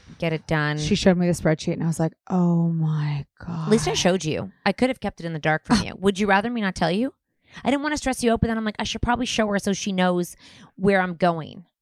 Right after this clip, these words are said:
Speaker 2: Right.
Speaker 1: Like, what the plan is, because you're
Speaker 2: Yeah.
Speaker 1: gonna, you're gonna be like, there's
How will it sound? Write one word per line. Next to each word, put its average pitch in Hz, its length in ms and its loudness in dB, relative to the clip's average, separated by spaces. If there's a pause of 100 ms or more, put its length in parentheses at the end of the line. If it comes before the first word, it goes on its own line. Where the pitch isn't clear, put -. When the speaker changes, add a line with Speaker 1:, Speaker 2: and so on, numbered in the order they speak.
(480)
Speaker 2:
Right. 185 360 4 (100)
Speaker 1:
Like, 202 200 -2
what 196 240 2
the 196 80 -4
plan 196 340 -4
is, 160 200 -4
because 175 380 -2 (140)
you're 190 200 6
Speaker 2:
Yeah. 165 140 6
Speaker 1:
gonna, 185 380 -4
you're 185 280 -2
gonna 202 180 -4
be 185 160 -4
like, 170 280 -2 (440)
there's 202 260 0